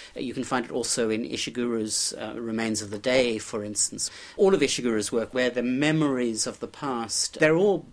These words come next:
broken and often are quite partial. I mean, you know, Stevens is not an attractive character in Remains of the Day, for instance,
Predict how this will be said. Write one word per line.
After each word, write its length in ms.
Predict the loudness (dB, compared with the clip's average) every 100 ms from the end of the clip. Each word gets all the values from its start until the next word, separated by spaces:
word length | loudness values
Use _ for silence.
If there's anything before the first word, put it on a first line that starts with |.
| 0
broken 640 | 4 4 2 -2 -2 -2
and 160 | -4 -2
often 420 | -2 -2 -4 -4
are 440 | -4 -4 -2 -4 -6
quite 540 | -6 -6 -6 -10 -14 -14
partial. 640 | -12 -6 -4 -4 -6 -6 -6
I 80 |
mean, 240 | -6 -8 -8
you 140 | -10
know, 80 | -6
Stevens 380 | -4 0 0 0
is 80 | -4
not 180 | -4 -4
an 60 |
attractive 580 | -6 -6 -6 -8 -10 -8
character 460 | -8 -8 -8 -8 -8
in 160 | -8
Remains 160 | -10 -10
of 300 | -10 -10 -12
the 80 | -8
Day, 320 | -8 -8 -8
for 180 | -8 -6
instance, 460 | -6 -6 -6 -8